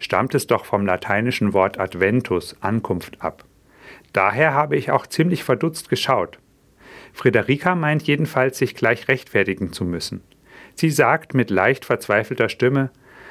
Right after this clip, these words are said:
„Ach, Herr Stehling, das ist doch klar. Im Advent muss ich immer so lange warten, bis endlich Weihnachten ist.“ Daher heißt Advent auch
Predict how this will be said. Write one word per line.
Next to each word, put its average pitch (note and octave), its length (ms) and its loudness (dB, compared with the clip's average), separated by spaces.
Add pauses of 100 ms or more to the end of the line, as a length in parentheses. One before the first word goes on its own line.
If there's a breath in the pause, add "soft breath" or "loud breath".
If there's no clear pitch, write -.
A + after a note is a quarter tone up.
(220 loud breath)
„Ach, C3 240 0
Herr C3+ 140 4
Stehling, B2+ 680 2
das B2 220 0
ist D#3+ 180 0
doch - 200 0
klar. B2+ 520 2 (460 loud breath)
Im E3 120 4
Advent E3 480 2
muss D#3+ 140 2
ich F3 160 2
immer G3+ 260 6
so G#3 440 6
lange F#3 420 2
warten, D#3 440 2
bis E3+ 200 0
endlich G3+ 560 0
Weihnachten C#3 480 0
ist.“ - 400 -12 (840 soft breath)
Daher C3+ 400 2
heißt C3+ 320 0
Advent G#2+ 540 0
auch - 340 2